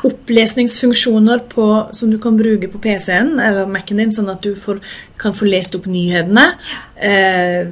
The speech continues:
Speaker 1: det finnes mange sånne tekniske ting som gjør at benytt deg nå av de, da.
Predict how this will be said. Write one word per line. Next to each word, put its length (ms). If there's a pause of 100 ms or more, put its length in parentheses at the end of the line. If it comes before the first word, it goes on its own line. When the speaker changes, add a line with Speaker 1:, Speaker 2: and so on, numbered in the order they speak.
(680)
Speaker 1:
det 140
finnes 180
mange 380
sånne 340
tekniske 640
ting 200
som 200
gjør 320
at 180 (140)
benytt 340
deg 140
nå 160
av 80
de, 180
da. 120